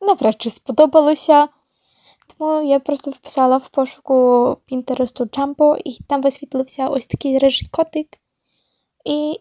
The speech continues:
я думаю, дедукуючи з тих фотографій, що я там бачила, що це котик якогось летсплеєра або щось таке. Ну, менше з тим.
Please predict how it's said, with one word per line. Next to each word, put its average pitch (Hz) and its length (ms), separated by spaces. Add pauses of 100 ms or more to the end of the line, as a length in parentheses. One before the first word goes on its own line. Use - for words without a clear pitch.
(140)
я 302 220 (120)
думаю, 285 720 (400)
дедукуючи 262 500
з - 60
тих 247 140
фотографій, 226 520
що - 180
я 214 80
там 220 240
бачила, 339 520
що 269 480
це 269 180
котик 262 320
якогось 240 480
летсплеєра 330 920
або 254 180
щось - 220
таке. 349 300 (440)
Ну, 320 120 (100)
менше 269 280
з - 80
тим. 220 160